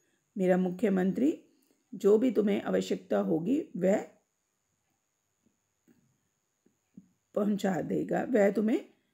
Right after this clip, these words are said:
दे देगा। "You will be given a room in the palace to make the new clothes and," कहते हैं, "You will be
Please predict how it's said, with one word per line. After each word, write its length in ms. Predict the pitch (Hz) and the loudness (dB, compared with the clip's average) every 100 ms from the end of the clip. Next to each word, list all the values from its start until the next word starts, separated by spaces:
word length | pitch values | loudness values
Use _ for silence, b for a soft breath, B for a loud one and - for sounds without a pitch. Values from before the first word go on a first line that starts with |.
| _ _ _ _ _ _ _ - | _ _ _ _ _ _ _ -12
दे 260 | 160 180 170 | 0 2 4
देगा। 480 | 160 160 175 247 - - _ _ _ _ _ _ _ _ _ 233 | 2 2 0 0 -4 -12 _ _ _ _ _ _ _ _ _ -6
"You 280 | 196 269 277 | 2 2 4
will 240 | 240 208 | 2 2
be 220 | 190 185 | 0 0
given 360 | 190 180 202 311 - - | 0 0 0 0 -4 -6
a 280 | 196 185 311 - _ _ _ _ _ _ _ _ _ _ _ _ _ _ _ _ _ _ _ _ _ - 190 | -2 -2 -4 -10 _ _ _ _ _ _ _ _ _ _ _ _ _ _ _ _ _ _ _ _ _ -6 2
room 220 | 220 233 196 - 208 | 4 4 2 -2 0
in 120 | 190 190 196 | 2 0 0
the 120 | 190 180 | 0 0
palace 420 | 185 160 180 277 - | 0 2 2 0 -2
to 120 | 240 | -2
make 380 | 208 180 208 214 | 0 0 0 -2
the 140 | 196 | -2
new 260 | 180 185 180 | 0 0 -2
clothes 680 | 180 190 165 170 - - - _ _ _ _ _ _ _ _ _ _ _ _ _ - | -2 0 2 0 -2 -10 -20 _ _ _ _ _ _ _ _ _ _ _ _ _ -6
and," 440 | 175 160 190 269 - _ _ _ _ _ _ _ _ _ _ _ _ _ _ _ _ | -2 0 0 -2 -6 _ _ _ _ _ _ _ _ _ _ _ _ _ _ _ _
कहते 200 | 220 214 | -4 0
हैं, 80 | 220 | 4
"You 120 | 262 | 4
will 200 | 240 254 | 6 4
be 100 | 233 | 2